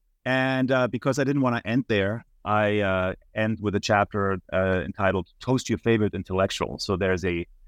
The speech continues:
Max Weber cocktail and a Judith Butler cocktail and a W E B Du Bois cocktail and a Marie Curie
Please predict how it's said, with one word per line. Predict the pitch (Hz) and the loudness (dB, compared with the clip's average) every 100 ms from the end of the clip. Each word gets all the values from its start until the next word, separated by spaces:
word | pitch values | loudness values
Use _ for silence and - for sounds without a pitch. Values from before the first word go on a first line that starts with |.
| - - | -20 -4
Max | 98 - 92 | -4 -2 0
Weber | 113 113 | 2 2
cocktail | - 101 - 101 98 | 0 -2 0 0 0
and | 90 87 | -2 -6
a | 85 - | -8 -8
Judith | - 107 98 - | -2 -2 -2 0
Butler | 107 113 101 | 0 0 -2
cocktail | - 104 - 98 92 | -2 -2 0 0 0
and | 85 | -2
a | 85 85 - - _ | -2 -4 -10 -20 _
W | 117 107 107 | 0 2 2
E | 98 | 2
B | 101 | 0
Du | 95 | -2
Bois | 87 110 113 113 - | 0 2 2 0 -2
cocktail | 110 101 104 98 | -2 0 0 2
and | 92 | 0
a | 90 | 0
Marie | 92 104 | 0 -2
Curie | - 107 120 120 120 | -2 -2 0 0 -2